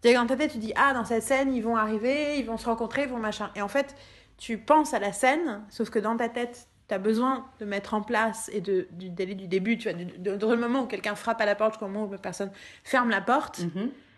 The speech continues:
Speaker 1: Et ensuite, tu réalises dans l'écriture et surtout dans la réécriture qu'en fait, t'as pas besoin de voir la personne, enfin, y a pas toujours, c'est pas toujours nécessaire de voir quelqu'un frapper à la porte. Des fois, ça sert à rien.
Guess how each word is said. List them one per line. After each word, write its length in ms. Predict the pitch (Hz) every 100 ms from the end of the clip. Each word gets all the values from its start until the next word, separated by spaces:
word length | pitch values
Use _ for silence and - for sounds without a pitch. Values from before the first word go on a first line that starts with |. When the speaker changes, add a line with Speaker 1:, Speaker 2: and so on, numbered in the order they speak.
| _ _
Speaker 1:
Et 80 | 196
ensuite, 240 | 185 294 277
tu 100 | 233
réalises 380 | 214 208 240
dans 100 | 208
l'écriture 380 | 190 185 202 247
et 60 | 214
surtout 200 | 170 226
dans 100 | 190
la 60 | 160
réécriture 680 | 190 202 - 196 294 320
qu'en 160 | - 175
fait, 320 | - 269 269 - - -
t'as 120 | - 190
pas 160 | 262
besoin 260 | 240 240 247
de 80 | 233
voir 180 | 214
la 100 | 196
personne, 400 | 190 208 - 220
enfin, 380 | 208 - - 190 - - - - -
y 60 |
a 40 | 185
pas 140 | 247
toujours, 420 | 247 302 277 311
c'est 120 | - 226
pas 160 | 214
toujours 240 | 214 262 262
nécessaire 360 | 233 214 226
de 60 | 196
voir 160 | 185
quelqu'un 240 | 190 190 180
frapper 300 | - 180 185
à 20 |
la 140 | 175
porte. 400 | 175 254 - - - - - - - _
Des 100 | -
fois, 200 | 185 233
ça 140 | 208 202
sert 160 | 202
à 80 | 180
rien. 280 | 190 240